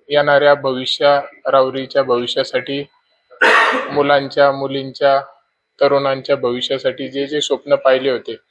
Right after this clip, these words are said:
तर ते सगळे स्वप्न ही निवडणूक झाल्याच्या नंतर आम्ही पूर्ण करणार आहोत. नगराध्यक्ष पदाचे उमेदवार, तसेच नगरसेवक पदाचे उमेदवार,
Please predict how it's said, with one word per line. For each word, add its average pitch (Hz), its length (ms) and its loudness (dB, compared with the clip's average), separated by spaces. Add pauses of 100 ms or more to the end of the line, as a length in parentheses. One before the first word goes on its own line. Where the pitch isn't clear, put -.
(520)
तर 143 40 -2 (100)
ते 160 180 2
सगळे 151 280 2
स्वप्न 151 360 -4 (440)
ही 151 180 -2
निवडणूक 143 580 -2 (600)
झाल्याच्या 139 400 2
नंतर 143 380 -2 (220)
आम्ही 139 200 -2
पूर्ण 139 320 -4
करणार 135 380 2
आहोत. 135 220 4 (1400)
नगराध्यक्ष 143 760 2 (340)
पदाचे 143 360 0
उमेदवार, 135 480 0 (680)
तसेच 151 420 -4 (260)
नगरसेवक 143 560 0 (120)
पदाचे 139 340 2
उमेदवार, 135 480 0